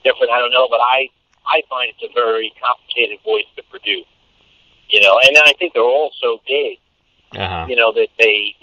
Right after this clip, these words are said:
Speaker 1: they take a lot of physicality. You know, I've talked to other actors, you know, Maurice LaMarche, who, who does a great Yosemite Sam Goddard show. I don't know how he, you know, does it, you know, you know, <laughs> we,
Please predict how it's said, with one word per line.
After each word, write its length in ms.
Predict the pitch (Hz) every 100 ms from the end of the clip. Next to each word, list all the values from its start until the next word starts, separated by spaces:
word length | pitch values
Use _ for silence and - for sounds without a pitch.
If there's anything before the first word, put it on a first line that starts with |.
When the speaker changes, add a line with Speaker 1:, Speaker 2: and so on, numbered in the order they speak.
| _ _ _ _
Speaker 1:
they 180 | 123 113 -
take 140 | 151 -
a 60 | 120
lot 240 | 127 127
of 80 | 110 _
physicality. 800 | 139 123 113 117 113 110 107 - _ _ _ _
You 80 | 107
know, 60 | 104
I've 180 | 101 107
talked 220 | 127 120
to 80 | 117
other 260 | 104 98 98
actors, 380 | 101 101 - 101
you 60 | 107
know, 100 | 101 98
Maurice 280 | 107 113 -
LaMarche, 420 | 104 101 104 - - _ _ _
who, 100 | 131 113 - -
who 120 | 120
does 220 | 113 104 95 _ _ _ _ _ _ _ - -
a 40 | 123
great 280 | 143 143
Yosemite 440 | 123 110 107 107 101 107
Sam 140 | 107 -
Goddard 220 | 101 95
show. 340 | - 98 95 - _ _ -
I 100 | 143
don't 100 | 139
know 80 | 131
how 140 | 127 127
he, 120 | 117 _ -
you 80 | 123
know, 200 | 104 104 -
does 180 | 139 123
it, 120 | 107 _
you 80 | 107
know, 240 | 101 101 104 - _
you 80 | 110
know, 240 | 107 98 - _ -
<laughs> 720 | - _ _ - _ _ -
we, 160 | 240